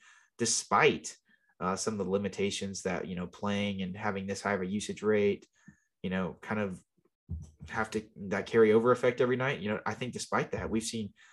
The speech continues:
Luka be continuously more aggressive game to game, even if he does have the occasional game where he's settling. I mean, this was no, um, deviation from that. I mean, he had thirty-eight points, eight assists, eleven rebounds, a near triple double. And he was,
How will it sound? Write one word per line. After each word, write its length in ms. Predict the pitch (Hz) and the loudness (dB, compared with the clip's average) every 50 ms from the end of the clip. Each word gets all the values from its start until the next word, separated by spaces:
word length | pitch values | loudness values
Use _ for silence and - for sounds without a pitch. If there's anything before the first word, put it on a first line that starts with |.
| _ _ _ _ _ - | _ _ _ _ _ -4
Luka 240 | 104 107 104 - | -2 -2 0 0
be 300 | 107 107 110 107 98 - - | 2 2 2 2 0 -4 -8
continuously 540 | - 107 101 104 120 120 117 110 - 107 104 | -8 -8 -6 -6 -4 -4 -4 -2 0 0 0
more 200 | 101 104 104 101 | 0 0 0 0
aggressive 320 | 98 104 104 98 - 92 | 2 2 0 0 -2 -4
game 220 | 92 104 104 107 101 | 0 0 0 0 0
to 60 | 92 | 0
game, 220 | 85 107 107 98 | 0 0 0 0
even 200 | 113 143 156 160 | -2 -4 -4 -4
if 100 | 151 - | -4 -6
he 100 | - 127 | -2 2
does 180 | 120 123 117 113 | 4 4 4 4
have 120 | - 85 | 0 -2
the 100 | 87 - | -2 -4
occasional 420 | - - - 101 98 92 - 90 90 | -4 -4 -2 -4 -2 -2 -4 -6 -6
game 220 | 92 92 92 87 | -4 -4 -6 -6
where 100 | 87 95 | -6 -8
he's 160 | 95 90 - | -8 -6 -4
settling. 360 | - 98 92 92 90 90 92 92 | -4 -2 -2 -2 -4 -4 -4 -4
I 20 | |
mean, 200 | 92 95 95 87 - _ _ _ _ _ _ _ _ - | -4 -4 -4 -6 -8 _ _ _ _ _ _ _ _ 0
this 180 | 117 117 110 - | 0 0 2 0
was 180 | 113 107 101 | -2 -2 -2
no, 480 | 104 104 107 107 104 104 104 98 - - _ _ _ _ _ _ _ _ - | 0 0 2 4 4 4 4 2 0 -6 _ _ _ _ _ _ _ _ -6
um, 420 | - 101 101 95 92 90 87 85 80 - 113 | -4 -2 0 0 -2 -4 -4 -8 -10 -10 -6
deviation 580 | 95 117 120 117 113 110 113 139 135 - 104 | -2 0 2 4 6 6 6 6 4 2 -4
from 200 | 98 - 95 95 | -6 -6 -6 -6
that. 200 | 92 87 87 80 | -4 -4 -2 -2
I 60 | 71 90 | -2 -4
mean, 140 | 95 98 | -4 -4
he 80 | 98 98 | -4 -2
had 160 | 98 92 - - | -4 -4 2 6
thirty-eight 420 | 123 120 117 113 113 110 101 - | 6 6 8 8 6 6 4 2
points, 640 | - - 104 107 107 104 98 - - - - - - - | -2 -6 -4 -2 -2 -2 -4 -4 -6 -10 -10 -8 -2 0
eight 200 | 107 110 113 110 | 2 2 2 2
assists, 360 | 104 - - 214 208 - - | 0 0 2 0 2 2 0
eleven 240 | - 101 107 104 101 | 0 0 0 0 0
rebounds, 540 | 101 101 104 95 101 101 101 101 101 - | -2 -2 0 0 0 0 0 -2 -4 -4
a 60 | 92 95 | -4 -4
near 240 | 95 98 104 110 | -2 0 0 0
triple 320 | 110 - - 113 - 104 95 | 0 2 0 0 0 0 -2
double. 460 | - 101 101 95 107 117 113 117 - _ _ _ _ _ _ _ _ _ _ _ - | -2 0 2 4 6 4 4 2 -4 _ _ _ _ _ _ _ _ _ _ _ -8
And 400 | - 107 104 104 101 98 98 90 | -4 -2 -2 -2 -2 -4 -6 -12
he 220 | 101 107 110 113 | -8 -2 0 2
was, 460 | 113 113 113 110 104 98 - - - | 4 6 6 4 4 2 -4 -6 -8